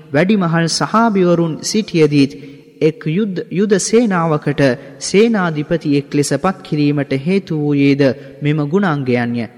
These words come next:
එනමුත් මෙම සේනාව එහි අවසානය කරා යා-, යෑමට පෙර, අල්ලාහ්ගේ දූතයාණෝ සල්ලල්ලාහු අලයිහි වසල්ලම් තුමානන් මෙලොවෙන් සමුගතහ. ඉන්පසු අබූ බකර් සිද්දීක් රදියල්ලාහු අන්හු තුමානන්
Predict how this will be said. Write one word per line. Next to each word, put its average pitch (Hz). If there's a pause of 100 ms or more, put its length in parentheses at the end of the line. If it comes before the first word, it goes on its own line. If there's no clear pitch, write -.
(220)
එනමුත් 151 (180)
මෙම 147
සේනාව 175 (360)
එහි 151 (100)
අවසානය 180
කරා 156
යා-, 156
යෑමට 170
පෙර, 143 (380)
අල්ලාහ්ගේ 151
දූතයාණෝ 156
සල්ලල්ලාහු 160
අලයිහි 151
වසල්ලම් 156
තුමානන් 139 (280)
මෙලොවෙන් 151
සමුගතහ. 139 (480)
ඉන්පසු 147 (280)
අබූ 214
බකර් 170
සිද්දීක් 165
රදියල්ලාහු 160
අන්හු 160
තුමානන් 156